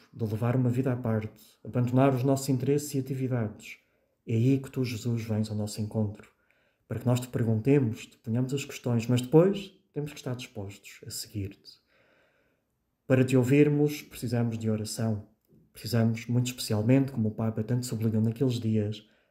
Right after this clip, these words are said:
da Eucaristia, do encontro contigo, escondido na hóstia consagrada. E depois temos que estar dispostos a seguir-te, a abandonar, a abandonar, talvez,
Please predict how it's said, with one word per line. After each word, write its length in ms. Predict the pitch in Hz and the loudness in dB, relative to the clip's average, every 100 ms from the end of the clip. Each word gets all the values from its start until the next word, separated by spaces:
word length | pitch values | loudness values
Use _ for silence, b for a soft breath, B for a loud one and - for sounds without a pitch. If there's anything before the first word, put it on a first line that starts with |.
| b | b
da 100 | 110 | -2
Eucaristia, 800 | 120 120 120 117 - 95 87 - - _ _ | 0 0 -2 -2 -4 -8 -10 -12 -20 _ _
do 120 | 110 | -2
encontro 400 | 110 110 131 131 | 0 2 2 0
contigo, 560 | 131 131 123 120 107 - - _ | 0 0 0 0 0 -4 -20 _
escondido 600 | - - 101 104 135 139 131 | -20 -10 -6 0 0 2 2
na 100 | 110 | 2
hóstia 320 | 110 - 110 | 0 -4 -8
consagrada. 760 | 110 - 110 104 98 92 92 - _ _ _ _ _ _ _ - | -6 -8 -8 -8 -8 -12 -18 -20 _ _ _ _ _ _ _ -10
E 60 | |
depois 220 | 110 127 120 | 0 0 2
temos 220 | 127 123 | 2 2
que 80 | - | -2
estar 320 | 117 120 120 | 0 0 0
dispostos 520 | - - 120 123 139 | -6 -4 -2 -2 -4
a 40 | |
seguir-te, 580 | 139 123 117 113 110 - - _ _ _ - | -4 -2 0 0 -2 -12 -20 _ _ _ -8
a 80 | 113 | -2
abandonar, 580 | 117 107 127 131 131 - | 0 4 4 4 2 -2
a 60 | |
abandonar, 540 | 120 117 113 131 139 135 | 0 2 2 2 2 0
talvez, 720 | 127 123 139 143 113 - | -4 0 0 2 0 -4